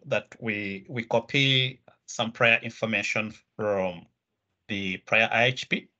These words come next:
uh, and then to basically help you to complete the plans.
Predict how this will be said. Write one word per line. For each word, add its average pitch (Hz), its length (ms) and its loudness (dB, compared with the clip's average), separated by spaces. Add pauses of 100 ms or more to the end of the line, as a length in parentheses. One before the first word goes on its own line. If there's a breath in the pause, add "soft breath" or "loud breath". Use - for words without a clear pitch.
(120)
uh, 95 260 -2
and 95 140 -6
then 95 280 -4 (240)
to 117 80 -10
basically 101 680 0 (720)
help - 320 0
you 127 260 0 (920)
to 131 80 -8
complete 98 560 -2
the 90 320 -6
plans. - 600 -8